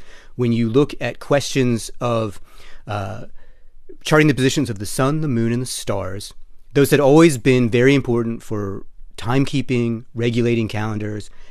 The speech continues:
and, and also navigation and surveying. But, uh, if you ask the question, what use was there for predicting with great precision the, the coordinates of the planets? There's no practical application in the ancient world, uh, except for astrology.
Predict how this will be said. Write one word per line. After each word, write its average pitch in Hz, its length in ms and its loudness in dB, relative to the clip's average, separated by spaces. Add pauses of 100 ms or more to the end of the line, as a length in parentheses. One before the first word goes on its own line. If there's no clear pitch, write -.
and, 107 240 -8
and 107 80 -4
also 110 240 -4
navigation 107 580 -2
and 98 100 -4
surveying. 104 520 -6 (760)
But, 135 320 4 (320)
uh, 113 400 -6
if - 160 -8
you 127 240 -2
ask 147 300 -4
the 131 80 0
question, 135 500 2 (380)
what 131 420 2
use 147 360 2
was 110 200 0
there 117 180 2
for 110 460 -4 (220)
predicting 127 460 2
with 107 120 -2
great 147 240 0
precision 123 480 -2
the, 107 360 -6
the - 120 -10
coordinates 127 420 0
of 107 80 -6
the 98 60 -6
planets? 127 480 -2 (280)
There's 120 180 -2
no 143 240 6
practical 113 420 -4
application 107 440 -6
in 98 40 -8
the 107 120 -10
ancient 104 300 -8
world, 113 300 -12 (420)
uh, - 100 -14
except - 340 2
for 117 120 -4
astrology. 110 600 -10